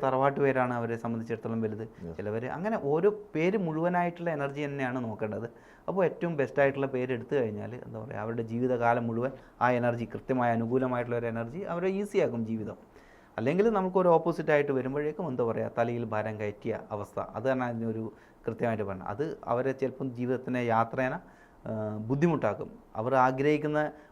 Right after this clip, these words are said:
Speaker 1: ഒരു, പിന്നെ ഇങ്ങോട്ട് യാത്ര ചെയ്യാൻ വേണ്ടി അല്ലെങ്കിൽ ഇവരുടെ ലക്ഷ്യം ഇവിടെ വെച്ച് പോകുമ്പോൾ ചിലപ്പോൾ യാത്ര ചെയ്യുന്നത് ഈ സൈഡിലേക്കായിരിക്കും.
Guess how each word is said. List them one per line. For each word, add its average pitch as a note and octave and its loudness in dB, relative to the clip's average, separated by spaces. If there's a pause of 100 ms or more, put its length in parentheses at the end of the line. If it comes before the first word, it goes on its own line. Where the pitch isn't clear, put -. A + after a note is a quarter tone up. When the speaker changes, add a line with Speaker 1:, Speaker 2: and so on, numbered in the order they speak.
(140)
Speaker 1:
ഒരു, C#3+ 6 (340)
പിന്നെ B2 2 (360)
ഇങ്ങോട്ട് D#3+ 2 (100)
യാത്ര D3+ 4 (100)
ചെയ്യാൻ D#3 4 (160)
വേണ്ടി C#3 2
അല്ലെങ്കിൽ C3+ 0
ഇവരുടെ D3 4
ലക്ഷ്യം C#3 0
ഇവിടെ D3 4
വെച്ച് D3 0
പോകുമ്പോൾ C3+ 4 (160)
ചിലപ്പോൾ B2+ -4
യാത്ര B2 -2
ചെയ്യുന്നത് B2+ -2 (320)
ഈ C3+ -2
സൈഡിലേക്കായിരിക്കും. G#2 0